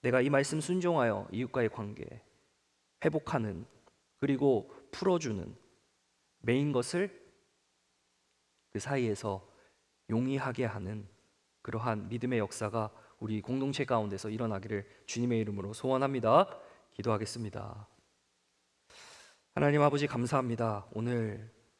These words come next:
아, 요람 왕과 또 아하스 왕을 통하여서 우리가 그릇된 길과 바른 길을 보았습니다. 바른 길로 향하도록 주여 우리를 도와주시옵소서.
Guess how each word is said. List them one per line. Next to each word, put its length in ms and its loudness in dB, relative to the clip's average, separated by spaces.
아, 140 -12
요람 300 4
왕과 500 2
또 640 -4
아하스 340 2
왕을 220 0
통하여서 640 -4
우리가 260 0
그릇된 480 0
길과 400 4
바른 260 -2
길을 440 -4
보았습니다. 640 -6
바른 280 2
길로 240 4
향하도록 460 -2
주여 400 -4
우리를 640 -4
도와주시옵소서. 840 -4